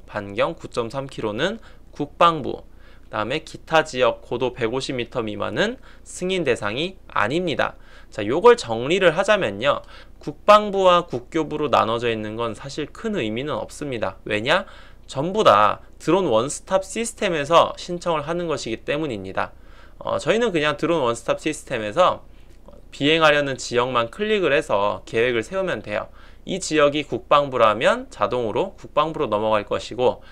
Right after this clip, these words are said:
이 지역이 국교부가 판단할 대상이라면 국교부에서 판단을 해서 비행 승인을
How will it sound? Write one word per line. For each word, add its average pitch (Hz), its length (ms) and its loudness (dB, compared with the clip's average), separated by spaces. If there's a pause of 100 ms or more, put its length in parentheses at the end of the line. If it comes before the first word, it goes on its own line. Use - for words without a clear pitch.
(160)
이 170 160 -2
지역이 131 600 0
국교부가 139 640 2
판단할 160 440 0
대상이라면 110 680 -4
국교부에서 180 720 -2
판단을 175 500 0
해서 123 380 -4
비행 107 260 -4
승인을 139 600 -6